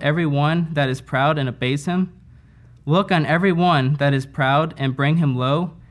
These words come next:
and tread down the wicked in their place. Hide them in the dust together,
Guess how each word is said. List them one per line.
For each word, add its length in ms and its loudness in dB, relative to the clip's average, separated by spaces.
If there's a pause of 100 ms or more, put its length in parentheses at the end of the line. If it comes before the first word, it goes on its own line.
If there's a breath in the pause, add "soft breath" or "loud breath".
and 180 2
tread 320 -2
down 420 0 (160)
the 80 -6
wicked 500 -6 (200)
in 140 -2
their 120 -2
place. 540 -8 (880 soft breath)
Hide 320 0
them 300 2
in 160 0
the 80 0
dust 420 -2
together, 540 -2